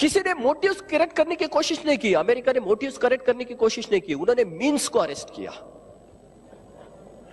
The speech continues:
और हम लोग सोचते हैं हर बार कि वो motive को बदलना पड़ेगा, हमें means को correct करना पड़ेगा। मोटिव्स के लिए तो हमारे पास बहुत बड़ी विरासत है,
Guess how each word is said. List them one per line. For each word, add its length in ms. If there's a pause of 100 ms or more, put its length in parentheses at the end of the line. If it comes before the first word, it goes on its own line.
(260)
और 100
हम 280
लोग 180
सोचते 360
हैं 80
हर 140
बार 220
कि 140
वो 160
motive 360
को 140
बदलना 340
पड़ेगा, 400 (1040)
हमें 200
means 360
को 120
correct 360
करना 220
पड़ेगा। 540 (440)
मोटिव्स 400
के 120
लिए 200
तो 100
हमारे 300
पास 360
बहुत 380
बड़ी 180
विरासत 520
है, 220